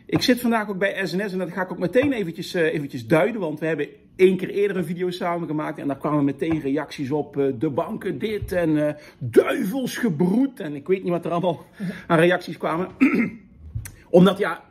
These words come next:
omdat we bij een bank zitten. Nou, ik zal het even kort uitleggen. Wij zijn in feite min of meer collega's van elkaar. Ik werk zelf, eh, als I T'er bij de holding, dus ik zit bij de Volksbank.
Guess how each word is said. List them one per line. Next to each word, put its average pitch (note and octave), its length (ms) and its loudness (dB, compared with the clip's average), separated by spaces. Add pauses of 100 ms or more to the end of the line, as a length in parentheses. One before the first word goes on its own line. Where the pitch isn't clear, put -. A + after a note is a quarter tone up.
(220)
omdat G#3 220 6
we D#3 60 -4
bij C3+ 140 -2
een C#3 60 -4
bank F3+ 220 -2
zitten. A#2+ 300 -12 (480)
Nou, C3+ 120 6
ik - 60 2
zal F3+ 100 8
het F3 80 4
even E3 120 -10
kort - 180 -6
uitleggen. F#3+ 360 -2
Wij F3+ 160 0
zijn D#3 240 -4
in D3+ 140 -6
feite G3+ 340 -2
min F#3 260 0
of E3+ 160 -6
meer D#3 340 -4
collega's E3+ 460 0
van F#3+ 120 -8
elkaar. F#3 420 -6
Ik - 100 -6
werk C3+ 240 2
zelf, D3+ 380 -2
eh, C3+ 80 0
als C#3 200 -4
I B2+ 120 -6
T'er C#3+ 280 2
bij B2+ 160 -2
de B2+ 80 -6
holding, D#3 460 0
dus C3+ 100 -10
ik C3 140 -8
zit B2+ 200 -4
bij A#2 160 0
de A#2 80 -6
Volksbank. D3+ 520 -4